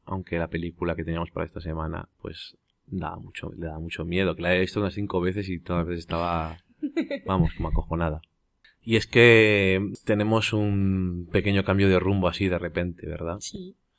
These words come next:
Speaker 1: Volverán probablemente las oscuras golondrinas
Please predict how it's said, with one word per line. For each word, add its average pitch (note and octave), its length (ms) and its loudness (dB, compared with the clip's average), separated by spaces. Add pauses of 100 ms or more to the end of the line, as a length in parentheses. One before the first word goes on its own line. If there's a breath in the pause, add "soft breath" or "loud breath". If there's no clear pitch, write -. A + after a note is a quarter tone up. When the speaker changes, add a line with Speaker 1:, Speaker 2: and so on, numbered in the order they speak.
(320)
Speaker 1:
Volverán A#2+ 800 8
probablemente G2+ 720 6
las F#2 80 4
oscuras F#2 260 0
golondrinas F2+ 640 0